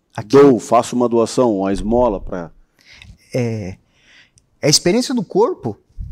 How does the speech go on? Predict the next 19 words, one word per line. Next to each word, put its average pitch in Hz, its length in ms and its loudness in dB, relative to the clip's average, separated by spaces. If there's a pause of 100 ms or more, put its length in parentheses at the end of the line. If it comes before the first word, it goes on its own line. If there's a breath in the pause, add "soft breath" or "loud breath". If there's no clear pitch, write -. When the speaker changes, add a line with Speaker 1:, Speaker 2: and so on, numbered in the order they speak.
(240)
Speaker 1:
né? 139 340 -6 (480)
Se - 260 -8
eu, 143 420 -2 (840)
se - 220 -12
o 131 40 -6
braço, 131 600 -6 (340)
ele 120 200 -8
está 127 280 -8
descansando, 131 800 -8
ele 123 80 -8
está 113 240 -12
descansando 180 580 -10
sobre 330 300 -10
um 339 140 -6
outro, 165 560 -6 (520 soft breath)
é, 113 300 -4 (280)
um 131 60 -4
outro 202 300 -2
membro. 113 480 -4